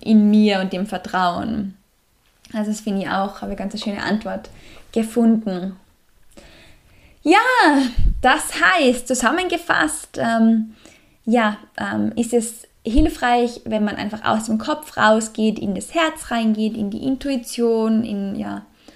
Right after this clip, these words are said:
auf-, einfach auch ins, ins Innere und nicht so sehr im Außen sich orientieren. Und, ähm, ja, wie gesagt, mir hilft auch dieses Bild dran zu denken, dass oft einfach, dass man erstmal abtauchen muss, dass man irgendwo noch unten durch muss, dass es vielleicht nochmal schlimmer werden muss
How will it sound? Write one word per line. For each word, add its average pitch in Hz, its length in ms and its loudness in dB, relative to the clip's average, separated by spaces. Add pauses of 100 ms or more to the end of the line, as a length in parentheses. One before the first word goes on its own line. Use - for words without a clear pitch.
(140)
auf-, 220 240 -4
einfach 220 300 -2
auch 220 200 -4
ins, 214 320 -2
ins 247 220 -2
Innere 254 840 0
und 214 120 -2
nicht 226 200 0
so 240 100 -6
sehr 220 380 -2
im 208 200 -6
Außen 277 460 0
sich 233 300 -10
orientieren. 214 1080 -2 (640)
Und, 202 640 -4
ähm, 202 300 -4
ja, 190 260 -6 (260)
wie 226 240 0
gesagt, 208 300 -6
mir 220 160 4
hilft 220 260 0
auch 214 140 -2
dieses 220 300 -4
Bild 233 360 0
dran 214 200 0
zu 214 100 -6
denken, 220 600 0 (320)
dass 220 220 -2
oft 226 380 -2
einfach, 202 400 -4 (140)
dass - 140 -12
man 214 120 -4
erstmal 220 280 -6
abtauchen 226 640 -2
muss, 220 140 2
dass - 120 -6
man 214 100 2
irgendwo 202 220 0
noch 202 320 -6
unten 226 400 4
durch 302 320 4
muss, 277 380 -2
dass 220 160 -8
es - 80 -16
vielleicht 214 180 -2
nochmal 208 220 0
schlimmer 269 400 0
werden 240 360 0
muss 233 280 -4